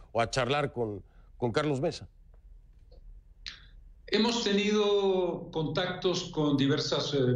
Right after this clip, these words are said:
Speaker 2: personalidades políticas, eh, por ejemplo, el expresidente Tuto Quiroga, por ejemplo, Marco Pumari, por ejemplo, debo decir algo importante, eh, Fernando,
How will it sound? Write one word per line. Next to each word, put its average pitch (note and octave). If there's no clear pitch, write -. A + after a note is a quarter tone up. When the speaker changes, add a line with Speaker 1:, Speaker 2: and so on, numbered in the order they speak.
Speaker 2:
personalidades C3
políticas, D3
eh, B2+
por B2
ejemplo, C3
el C3+
expresidente C#3
Tuto B2+
Quiroga, D3+
por B2+
ejemplo, C3+
Marco B2+
Pumari, D3
por C3+
ejemplo, E3
debo E3
decir F3
algo D#3
importante, C3+
eh, B2
Fernando, D3+